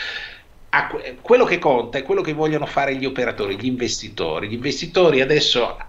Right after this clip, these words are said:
hanno paura dell'inflazione e, e non andranno ad, a comprare il tech a mani piene, per di più stiamo uscendo dalla pandemia, se Dio vuole. Quindi il tech rimane per me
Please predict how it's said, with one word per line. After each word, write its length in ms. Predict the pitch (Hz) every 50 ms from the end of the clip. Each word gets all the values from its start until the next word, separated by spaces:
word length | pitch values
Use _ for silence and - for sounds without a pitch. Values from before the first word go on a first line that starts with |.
| - - - -
hanno 320 | - 160 175 175 175 160 143
paura 260 | - 156 160 156 147
dell'inflazione 920 | 147 151 156 160 156 - 175 170 170 - - 190 196 196 180 160 143 143 -
e, 360 | - 151 156 151 143 139 156
e 40 | 156
non 220 | 156 170 185 180 175
andranno 680 | 170 170 170 170 165 170 170 170 160 147 127 123 113
ad, 220 | 110 107 107 104 113
a 340 | 110 - - - 104 101 -
comprare 540 | - 127 110 104 104 - 113 110 107 107 101
il 140 | 101 - - - - - - -
tech 540 | - 135 127 120 - - - - 120 110 -
a 80 | 110 113
mani 240 | 113 113 113 117 107
piene, 440 | 107 131 135 151 170 165 156 135
per 160 | - - 117 110
di 120 | 117 113
più 320 | 110 151 151 156 147 143 127
stiamo 320 | - - - 123 107 110
uscendo 340 | 110 107 - 117 107 107 107
dalla 140 | 107 104 101
pandemia, 500 | - 113 110 107 110 104 98 101 87 82
se 160 | - - 90
Dio 180 | 85 85 82 78
vuole. 340 | 80 80 78 78 76 76 - - - - - - - - - - - - -
Quindi 600 | - 202 233 226 185 180 160 151 151 - - -
il 240 | - - 135 135 135
tech 240 | - 180 175 175 - 151 127
rimane 520 | 143 156 156 165 151 143 131 117 113 104
per 200 | 110 - 110 110
me 380 | 110 120 123 110 98 87 -